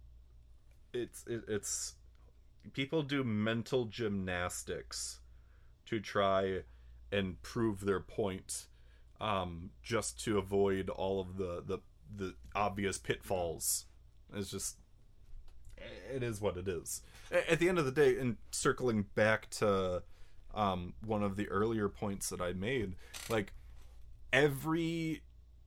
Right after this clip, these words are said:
every demographic, every shonen, every seinen, like, every shoujo, josei, they all have their tropes and trends that are popular. And they are used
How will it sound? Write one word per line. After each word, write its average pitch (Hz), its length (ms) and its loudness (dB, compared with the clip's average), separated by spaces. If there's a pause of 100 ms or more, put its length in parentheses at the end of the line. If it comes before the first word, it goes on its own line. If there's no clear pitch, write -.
(760)
every 143 320 4
demographic, 120 920 4
every 107 220 2
shonen, 113 400 2
every 104 260 0
seinen, 104 580 0 (280)
like, 110 160 2 (580)
every 113 200 4
shoujo, 120 840 2
josei, 104 680 2
they 123 180 4
all 135 480 4
have 117 380 2
their 95 180 4
tropes - 760 2
and 110 220 2
trends 104 640 2 (300)
that 110 140 0
are 107 80 2
popular. 87 640 0 (460)
And 107 200 2
they 104 140 4
are 113 120 6
used 127 520 0